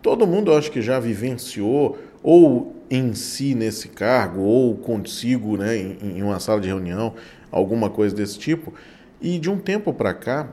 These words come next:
de alguns anos pra cá, eu comecei a ver que é o seguinte: se você tem um time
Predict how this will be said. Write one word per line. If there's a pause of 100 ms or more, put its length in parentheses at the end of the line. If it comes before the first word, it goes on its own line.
(120)
de
alguns
anos
pra
cá,
eu
comecei
a
ver
que
é
o
seguinte: (480)
se
você
tem
um
time